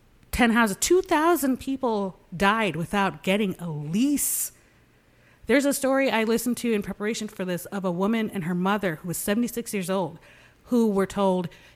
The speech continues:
"You have the lease, you can't provide, you know, you don't make enough money to get a mortgage, to get your property." And they were homeless, living on the beach in a tent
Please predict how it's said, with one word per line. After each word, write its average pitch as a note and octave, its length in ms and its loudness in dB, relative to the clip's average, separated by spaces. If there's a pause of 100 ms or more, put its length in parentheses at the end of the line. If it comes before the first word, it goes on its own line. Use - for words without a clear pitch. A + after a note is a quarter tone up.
"You G#3 120 4
have A3+ 140 2
the B3+ 80 4
lease, F#3+ 380 0
you F3+ 180 -6
can't A3 280 -4
provide, F3 540 0 (400)
you G#3 100 0
know, G3 60 4
you F#3 120 0
don't G3 260 4
make G#3+ 360 2
enough F#3+ 260 2
money E3 280 0
to - 160 -6
get F#3 160 0
a F#3+ 40 0
mortgage, D#3 640 -4 (200)
to A3 100 -4
get F3 320 0
your G3+ 200 4
property." F#3 640 -2 (140)
And G#3 160 0
they A3 80 2
were B3 140 -2
homeless, B3 720 -2 (260)
living A3+ 240 0
on A3 140 -2
the G3+ 60 -2
beach - 600 -8
in G#3+ 120 -4
a G3 40 -4
tent - 560 -8